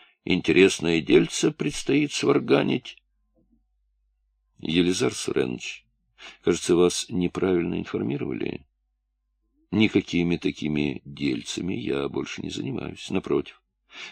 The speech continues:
третий год грехи замаливаю. Новую жизнь начала. Хочу замуж выйти, да детей рожать. Извините, если разочаровала».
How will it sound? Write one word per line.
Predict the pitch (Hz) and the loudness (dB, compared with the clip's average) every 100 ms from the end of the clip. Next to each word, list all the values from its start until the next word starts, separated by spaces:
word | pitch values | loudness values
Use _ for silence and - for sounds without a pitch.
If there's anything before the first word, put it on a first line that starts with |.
| _ | _
третий | 107 123 156 - 151 | 8 12 10 10 8
год | 139 117 131 | 10 10 10
грехи | 92 123 117 - 82 | 8 2 2 0 -2
замаливаю. | 82 87 85 82 87 104 _ _ _ _ _ _ | 0 0 0 2 2 0 _ _ _ _ _ _
Новую | - 151 180 156 | 4 6 6 4
жизнь | 147 165 160 147 | 4 2 0 -4
начала. | 139 - 80 - _ _ _ - - | -4 -4 -4 -8 _ _ _ -20 -4
Хочу | - 92 - 90 78 71 | 2 4 6 6 6 2
замуж | 71 95 143 - | 2 2 2 -2
выйти, | - 71 - - | -4 -4 -4 -6
да | - 73 71 73 | -2 2 4 2
детей | 65 80 - 73 90 - - | 0 -4 -2 0 0 -2 -8
рожать. | 85 85 78 82 - _ _ _ _ _ _ _ _ _ _ _ | -4 -4 -2 -4 -6 _ _ _ _ _ _ _ _ _ _ _
Извините, | 73 62 - 67 98 143 - 135 131 - | -6 -4 -4 0 0 0 -2 -6 -8 -10
если | 73 80 - 85 | -2 0 0 0
разочаровала». | 95 92 95 - 82 65 - - - - | 2 2 -2 -6 -6 -6 -6 -8 -10 -12